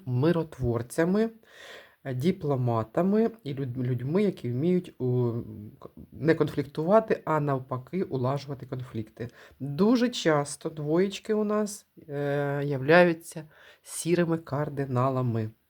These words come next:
Да, люблять оставятся-, оставатися в тіні і управляти ситуацією із-под воль. Акуратно розвра-, розворачують свої,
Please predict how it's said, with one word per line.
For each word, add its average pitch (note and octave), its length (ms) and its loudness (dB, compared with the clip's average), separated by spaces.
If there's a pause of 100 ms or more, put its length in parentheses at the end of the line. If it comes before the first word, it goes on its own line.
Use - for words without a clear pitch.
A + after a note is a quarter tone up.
(480)
Да, G3 320 2
люблять D3+ 400 0
оставятся-, D3 540 0
оставатися D3 480 0
в D3 40 -2
тіні B3+ 480 4 (120)
і C4+ 160 -6
управляти E3 560 -2
ситуацією D#3+ 760 -2
із-под A3 500 0
воль. C#3 300 -2 (200)
Акуратно E3+ 640 2
розвра-, C#3+ 440 0
розворачують C3+ 560 -2
свої, C3 300 -6